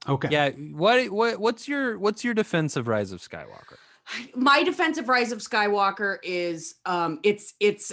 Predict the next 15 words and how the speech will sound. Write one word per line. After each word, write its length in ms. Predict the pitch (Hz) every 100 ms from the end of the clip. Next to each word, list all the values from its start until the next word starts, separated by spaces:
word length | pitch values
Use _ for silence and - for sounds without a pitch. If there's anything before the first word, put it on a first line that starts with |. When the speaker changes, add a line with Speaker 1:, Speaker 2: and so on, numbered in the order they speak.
| -
Speaker 3:
um, 480 | 185 175 165 151 - _ _ _ -
I, 380 | 180 185 196 -
there 220 | 190 202
are 120 | 190 170
characters 720 | - 208 214 214 - 233 214
in 140 | 226
there 480 | 220 208 208 208 - 160
that 180 | 196 175
I 140 | 170
love 340 | 165 160 147
so 280 | - - 160
much 480 | 143 131 123 - - - -
that 180 | 175
I'm 240 | 160 156 143
backing. 520 | 147 131 131 131